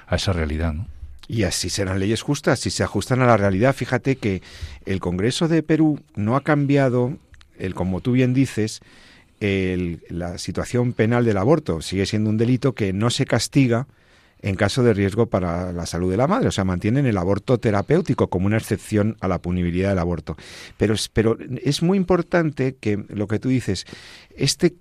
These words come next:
Speaker 2: pequeño cambio legislativo quizá no es tan pequeño, porque por medio de esta ley el gobierno peruano está diciendo que el niño, tanto nacido como, como no nacido, el que todavía no ha nacido, también tiene una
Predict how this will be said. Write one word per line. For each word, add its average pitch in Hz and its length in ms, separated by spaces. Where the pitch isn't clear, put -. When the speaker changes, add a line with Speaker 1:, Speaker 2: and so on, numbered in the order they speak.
Speaker 2:
pequeño 147 460
cambio 156 360
legislativo 117 680
quizá 131 280
no 147 80
es 135 80
tan 127 200
pequeño, 113 480
porque 98 440
por 90 120
medio 131 200
de 156 60
esta 143 200
ley 131 240
el 101 160
gobierno 139 560
peruano 143 340
está 139 180
diciendo 139 500
que 120 100
el 101 160
niño, 147 500
tanto 110 280
nacido 151 380
como, 120 420
como 110 260
no 127 120
nacido, 143 540
el 95 140
que 98 100
todavía 104 280
no 151 80
ha 147 40
nacido, 143 300
también 110 460
tiene 143 380
una 143 280